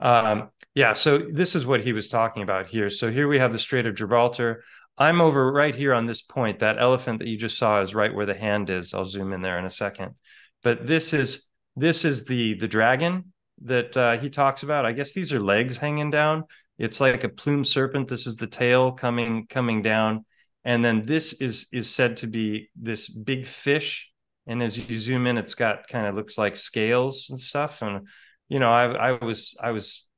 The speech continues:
taking this all with a grain of salt, but I figured, okay, I, you know, I'll, I'll give every day, every idea its,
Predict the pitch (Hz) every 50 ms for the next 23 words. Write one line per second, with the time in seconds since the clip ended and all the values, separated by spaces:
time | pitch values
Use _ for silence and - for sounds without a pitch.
0 | _ - - 131 127 131 135 123 117 - - 135 139 143 139 123 117 104 131 139
1 | 139 139 131 - - - 123 123 123 117 - 117 113 117 113 107 - 131 117 117
2 | 120 117 120 123 123 123 - 110 104 104 104 - 110 110 107 101 98 98 101 104
3 | 101 - 104 104 107 107 127 123 120 131 123 139 131 107 107 110 110 110 107 107
4 | - - 120 127 127 117 110 - - - 104 104 104 95 107 107 104 101 98 95
5 | 95 - - -